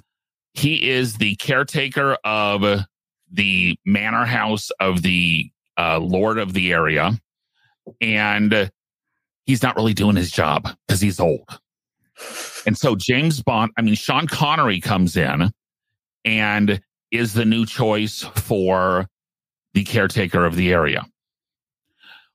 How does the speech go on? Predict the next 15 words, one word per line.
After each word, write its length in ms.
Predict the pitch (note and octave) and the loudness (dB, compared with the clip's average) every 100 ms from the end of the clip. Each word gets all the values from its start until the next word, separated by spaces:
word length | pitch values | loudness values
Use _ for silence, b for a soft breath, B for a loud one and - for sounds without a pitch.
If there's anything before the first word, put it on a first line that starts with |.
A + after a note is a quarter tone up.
| _ | _
Well, 400 | F#2 F#2 F#2+ F#2 - _ _ _ _ _ _ _ _ _ _ _ _ - | 0 2 2 0 -6 _ _ _ _ _ _ _ _ _ _ _ _ -4
of, 160 | G2+ - | -4 -4
as 220 | F#2+ G#2+ | -4 0
al-, 140 | A#2+ - | -2 0
there 140 | A2+ | 2
always 240 | G2 B2 A#2+ | 2 2 4
is, 260 | F2+ G2 G#2 _ - | 2 2 -4 _ 0
there's 240 | C#2 D2+ | 0 2
a 60 | A#2 | 0
girl. 420 | A2+ F#2+ F#2+ B2+ - _ _ B B B B _ _ b b b b | 2 2 2 -2 -6 _ _ B B B B _ _ b b b b
It's 200 | A2 G#2 | -4 -2
Darby 280 | - C3 D#3+ | 0 0 2
O-, 80 | D#3+ C#3 - | 0 -2 -2
it's 180 | B2 | -2
Darby's 560 | - C#3+ D#3+ D#3 C3 - | 0 0 0 0 -2 -4